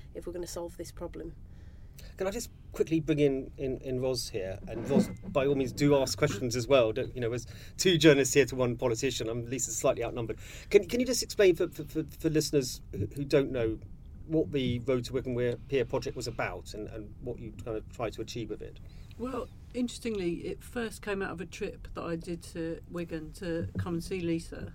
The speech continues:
Speaker 3: a few years ago, um, where we did a whole series of interviews that were during the sort of general election. Um, and one of the people that we spoke to was a, a vicar who was kind of running a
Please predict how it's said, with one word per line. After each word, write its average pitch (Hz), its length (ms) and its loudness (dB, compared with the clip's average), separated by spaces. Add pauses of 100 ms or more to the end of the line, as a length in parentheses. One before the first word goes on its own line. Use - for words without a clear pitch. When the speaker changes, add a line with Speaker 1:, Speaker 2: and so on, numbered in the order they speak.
(120)
Speaker 3:
a 151 180 -8
few 180 180 -10
years 170 260 -2
ago, - 200 -12 (720)
um, 165 400 -2
where 170 120 -2
we 175 100 -2
did 170 160 -6
a 175 40 -6
whole 175 160 -6
series 170 460 -4
of 156 140 -8
interviews 165 540 -6
that 170 80 -10
were 170 80 -10
during 160 340 -8
the 156 60 -12
sort - 200 -12
of 165 60 -10
general 156 340 -8
election. 160 600 -12 (180)
Um, 160 340 -10 (420)
and 175 140 -4
one 190 140 0
of 190 80 -2
the 175 80 -6
people 175 280 -8
that 170 80 -4
we 175 100 -8
spoke 165 300 -6
to 165 180 -4
was 151 240 -8
a, 151 340 -6
a 175 60 -10
vicar - 520 -10
who 185 80 -8
was 160 120 -8
kind 156 200 -6
of 147 100 -8
running 156 340 -4
a 151 180 -8